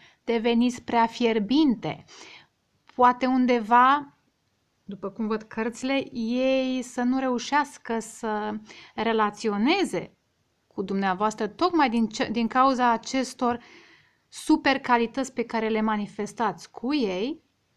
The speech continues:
sau în public, în carieră. Este posibil să aveți niște reușite la locul de muncă, o parte dintre voi, nu toată lumea, evident, o parte dintre voi să aveți o altă persoană născută în semnul Leului sau cu marcaj puternic pe Leu,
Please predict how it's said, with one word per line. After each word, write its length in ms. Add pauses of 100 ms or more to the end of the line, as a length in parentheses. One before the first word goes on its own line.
(400)
sau 280
în 140
public, 380
în 140
carieră. 520
Este 260
posibil 520
să 140
aveți 380
niște 260
reușite 540
la 120
locul 260
de 100
muncă, 480
o 60
parte 380
dintre 340
voi, 320
nu 140
toată 260
lumea, 380
evident, 540 (640)
o 100
parte 340
dintre 260
voi 160
să 100
aveți 400 (400)
o 120
altă 340
persoană 480
născută 460
în 100
semnul 420
Leului 540
sau 280
cu 140
marcaj 500
puternic 580
pe 140
Leu, 360